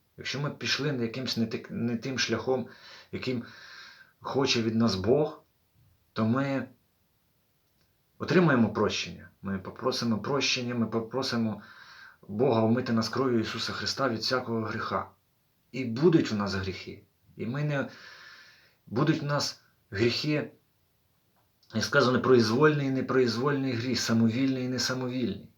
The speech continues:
Будуть гріхи, с-, як случайні, будуть несамо-, несамовільні, непроизвольні.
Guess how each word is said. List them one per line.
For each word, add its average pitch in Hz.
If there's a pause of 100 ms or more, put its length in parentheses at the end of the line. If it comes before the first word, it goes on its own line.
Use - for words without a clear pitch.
(100)
Будуть 131
гріхи, 113
с-, -
як 98
случайні, 117
будуть 117
несамо-, 113 (1200)
несамовільні, 117 (3250)
непроизвольні. 117